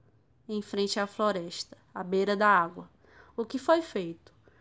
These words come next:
Os selvagens reuniram-se e formaram um grande cerco dentro do qual ficaram os prisioneiros.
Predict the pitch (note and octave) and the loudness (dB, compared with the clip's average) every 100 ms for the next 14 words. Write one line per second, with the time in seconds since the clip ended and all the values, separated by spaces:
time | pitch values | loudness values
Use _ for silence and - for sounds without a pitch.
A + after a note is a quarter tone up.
0 | _ - A#3+ B3 C#4+ C#4 B3 C#4 D4 C4+ | _ -8 -4 2 4 6 8 8 8 4
1 | C#4 A#3+ A#3 A#3 A3 G#3+ B3+ C4 C4 - | -2 0 0 0 0 0 0 0 -2 -4
2 | C4 B3+ C4 B3+ B3 A#3+ A#3+ A#3 A3 B3+ | -4 -2 0 4 6 6 4 2 2 0
3 | C4 C4 - - B3 C4 - A#3 G3 G3+ | 0 -2 0 2 2 0 -4 -6 -4 -4
4 | G3+ G#3 F#3+ G3 G#3 G#3 - G3+ - G3+ | -4 -6 -6 -2 2 2 0 -10 0 2
5 | F#3+ G3 G3 - - - - G3+ G#3+ G#3 | 2 0 -4 -8 -16 -12 -10 -4 -2 -2
6 | A#3 G3+ E3+ E3+ - | -2 -4 -6 -10 -14